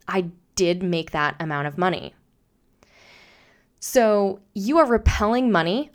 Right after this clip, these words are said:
away from you if you use any stories that say and impress into your subconscious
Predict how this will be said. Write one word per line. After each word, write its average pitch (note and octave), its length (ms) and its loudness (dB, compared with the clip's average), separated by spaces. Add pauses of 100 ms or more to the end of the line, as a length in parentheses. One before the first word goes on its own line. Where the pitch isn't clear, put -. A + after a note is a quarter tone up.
away E3 320 -2
from A3+ 260 -4
you D#4+ 340 -4
if - 220 -8
you B3 140 0
use A3+ 380 0
any G3 260 -2
stories F3 640 -4
that - 180 -6
say F#3 640 0 (460)
and F3+ 160 -4
impress F#3 600 -2
into F#3+ 280 -6
your F3+ 100 -4
subconscious F3+ 960 -6